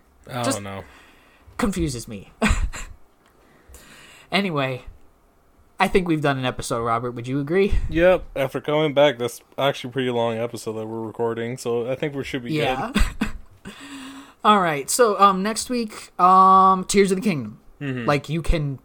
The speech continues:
Speaker 2: count on Tears of the Kingdom and probably Fall Guys being, um, in the, in the topic list for next week.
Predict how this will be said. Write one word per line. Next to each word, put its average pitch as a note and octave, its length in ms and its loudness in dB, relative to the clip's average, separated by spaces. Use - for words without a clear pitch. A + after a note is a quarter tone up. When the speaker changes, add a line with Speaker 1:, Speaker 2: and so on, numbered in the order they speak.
Speaker 2:
count F3+ 340 6
on D#3+ 240 2
Tears D#3 240 -2
of C#3 80 0
the C3+ 40 -6
Kingdom C3+ 540 -6
and C3+ 300 -6
probably C3 400 2
Fall A2+ 240 -4
Guys A2+ 260 -8
being, A2 400 -12
um, A2 400 -12
in C#3 200 -6
the, A#2+ 120 -12
in C3+ 140 -8
the A2+ 80 -10
topic A2 400 -8
list G#2+ 200 -12
for A2 120 -16
next A2 280 -14
week. F3+ 280 -4